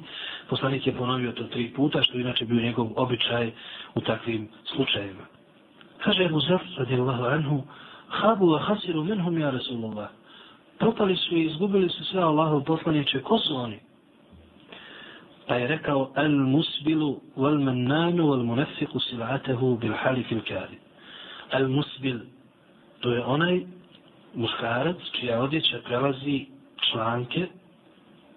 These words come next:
potom al mannan, to je onaj ko prigovara na učinjenom dobru, wal munafiqu sil'atahu bil halifil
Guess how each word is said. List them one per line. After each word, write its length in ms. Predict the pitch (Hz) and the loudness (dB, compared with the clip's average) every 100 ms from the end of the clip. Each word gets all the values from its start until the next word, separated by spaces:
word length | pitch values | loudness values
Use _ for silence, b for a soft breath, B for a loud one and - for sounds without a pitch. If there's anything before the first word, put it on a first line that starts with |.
| - - B B B B - | -20 -20 B B B B -4
potom 480 | 139 135 143 123 113 - - - _ - - - - - - - | -2 2 2 2 -2 -10 -20 -20 _ -20 -20 -20 -20 -20 -20 -6
al 140 | 131 127 | -2 0
mannan, 640 | 127 120 123 143 160 180 - - - - | 0 0 0 2 0 -2 -6 -18 -18 -4
to 140 | 139 | -2
je 120 | 120 | 0
onaj 400 | 117 135 139 131 120 - B B | 0 0 0 -2 -6 -12 B B
ko 120 | - | -2
prigovara 560 | 120 117 120 135 127 120 | -2 0 0 2 2 0
na 120 | 117 | 0
učinjenom 480 | 127 - 123 117 110 | -2 -2 -4 -6 -2
dobru, 360 | 131 156 170 180 - B B B B B B B | -2 0 0 0 -6 B B B B B B B
wal 180 | 123 123 | -2 0
munafiqu 580 | 123 123 156 - 131 120 | 2 0 -2 -4 -4 -4
sil'atahu 680 | - 120 113 143 143 117 113 | -4 -6 -2 -2 -2 -4 -4
bil 120 | 117 | -4
halifil 500 | - 135 123 - 113 | -2 -2 -4 -4 -6